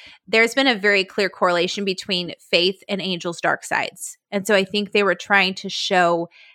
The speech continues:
how they mirror each other by having Angelus be the one that bites Faith. Um, and so I think that, I don't know, I just think that's kind of, like, really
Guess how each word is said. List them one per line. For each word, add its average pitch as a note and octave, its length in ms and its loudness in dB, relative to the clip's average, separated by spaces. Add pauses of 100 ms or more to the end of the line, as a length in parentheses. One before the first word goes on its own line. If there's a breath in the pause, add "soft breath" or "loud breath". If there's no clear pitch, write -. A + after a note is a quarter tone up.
how F#3+ 640 2
they F#3+ 180 -2
mirror F3+ 420 -2
each A#3+ 220 -2
other B3+ 220 4
by G#3 120 4
having F#3 380 -2
Angelus E3 560 0
be E3 160 -4
the E3 120 -6
one C#3 260 -6
that C#3 240 -8
bites - 420 -4
Faith. - 460 -10 (340 loud breath)
Um, E3 540 0 (100)
and G3 140 -2
so F3 120 2
I F3+ 120 2
think E3+ 240 -8
that, D#3 260 0 (140)
I G#3+ 80 4
don't F#3+ 80 0
know, F3 240 -4
I A3+ 80 4
just C4 160 0
think D4 160 0
that's G3 160 0
kind C#4 180 2
of, C#4 80 -4 (240)
like, G#3+ 180 0
really G3+ 300 2